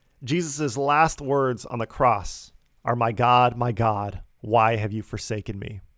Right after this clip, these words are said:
After uttering those words, Jesus dies in those two Gospels. That story was so captivating to me that I thought, "We need space for this in our faith journey."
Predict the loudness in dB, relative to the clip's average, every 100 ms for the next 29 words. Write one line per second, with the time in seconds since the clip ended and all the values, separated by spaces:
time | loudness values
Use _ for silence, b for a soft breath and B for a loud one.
0 | _ _ _ _ _ _ _ _ _ _
1 | _ _ _ _ _ 4 4 4 -2 0
2 | 2 2 2 0 0 -2 -2 -4 -10 -18
3 | _ _ _ _ -12 -2 -2 -2 -6 -8
4 | -6 -4 -4 -6 -12 -16 _ -8 -6 -6
5 | -10 -10 -10 -6 -6 -8 -14 -18 -20 _
6 | _ _ _ _ _ _ _ _ _ _
7 | _ _ _ _ _ _ -2 0 4 4
8 | 4 2 0 0 2 0 0 -2 -4 -6
9 | -8 -6 -4 -4 -4 0 0 -2 -10 _
10 | _ _ _ _ _ _ _ _ -4 -2
11 | 0 -2 -2 -6 -6 -2 -2 -2 -6 -6
12 | -4 -6 -8 -12 -16 -20 _ _ _ _
13 | -12 -6 -2 -4 -4 -6 -6 -6 -8 -8
14 | -8 -14